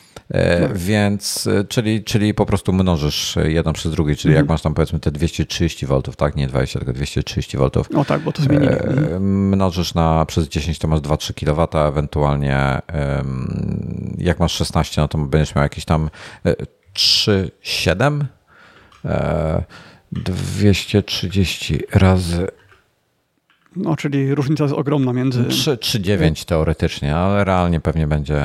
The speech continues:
Speaker 1: a, że ja pomnożyłem przez
Speaker 2: między tymi
Speaker 1: siedemnaście.
Speaker 2: szybkimi a tymi domowymi.
Speaker 1: Trzy sześć, trzy siedem kilowata będziesz miał w tym momencie.
Speaker 2: Mhm.
Speaker 1: Więc to jest dziesięciokrotnie wolniej niż dwudziestodwukilowatów. Taka typowa siła. W, w domach jednorodzinnych często, e, ludzie występowali o siłę,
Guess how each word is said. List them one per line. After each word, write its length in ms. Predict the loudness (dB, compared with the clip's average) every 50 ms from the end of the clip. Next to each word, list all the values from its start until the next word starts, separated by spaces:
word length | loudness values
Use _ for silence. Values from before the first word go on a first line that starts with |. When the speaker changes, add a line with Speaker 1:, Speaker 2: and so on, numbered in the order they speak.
| 0 0
Speaker 1:
a, 260 | 0 0 2 0 0 -2
że 140 | -4 -4 -4
ja 100 | -4 -6
pomnożyłem 500 | -6 -6 -4 -2 -2 -2 0 0 -2 -2
przez 160 | -2 -4 -4
Speaker 2:
między 80 | 0 2 4 4 4
tymi 120 | 4 4 4
Speaker 1:
siedemnaście. 200 | 2 2 2 0 -2
Speaker 2:
szybkimi 340 | -2 0 0 2 2 2 0
a 80 | -2
tymi 220 | -2 0 0 2 2
domowymi. 500 | 2 2 2 2 2 2 2 0 -2 -4 -8 -14 -20 -20 -10 -6
Speaker 1:
Trzy 220 | -4 0 0 0
sześć, 280 | 0 2 0 0 0 0
trzy 140 | -2 -2 0
siedem 280 | 0 2 2 0 0
kilowata 420 | 0 -2 -2 0 0 0 -2 -2 -4
będziesz 300 | -4 -6 -6 -6 -6 -4
miał 120 | -6 -6
w 60 | -4
tym 120 | -4 -2 0
momencie. 280 | 0 0 2 2 2
Speaker 2:
Mhm. 120 | 2 2 0 -2 -8 -12 -6 -2
Speaker 1:
Więc 200 | -2 -2 -2 -2
to 140 | 0 0 2
jest 160 | 2 2 0
dziesięciokrotnie 720 | 0 0 0 2 2 2 2 0 0 0 0 0 0 0 0
wolniej 380 | 2 2 2 2 2 2 2
niż 200 | 0 0 -2 -2
dwudziestodwukilowatów. 1080 | -2 0 0 2 2 0 0 -2 -2 -4 -4 -6 -8 -4 -2 0 0 0 0 -2 -4 -4
Taka 200 | -2 -2 -2 -2
typowa 420 | -2 -2 -2 -2 -2 0 0 0
siła. 380 | -2 -2 -2 0 2 2 0 0 -4 -12 -18 -18 -14 -10 -8 -6 -6 -6 -8 -10 -10 -10 -10 -12 -16 -14 -10
W, 500 | -6 -4 -2 -2 0 -2 -2 0 0 0
w 80 | 2
domach 540 | 2 2 2 2 2 2 2 2 2 0 0
jednorodzinnych 760 | -2 0 0 0 0 0 0 0 0 0 2 2 2 0 0
często, 800 | 0 0 0 0 0 -2 -2 0 2 2 4 4 2 2 2 0
e, 140 | 2 2 2
ludzie 300 | 2 0 0 0 0 0
występowali 640 | -2 -2 -2 -2 -2 -2 0 2 2 2 2 2 0
o 60 | -2
siłę, 420 | -2 0 0 2 2 2 2 0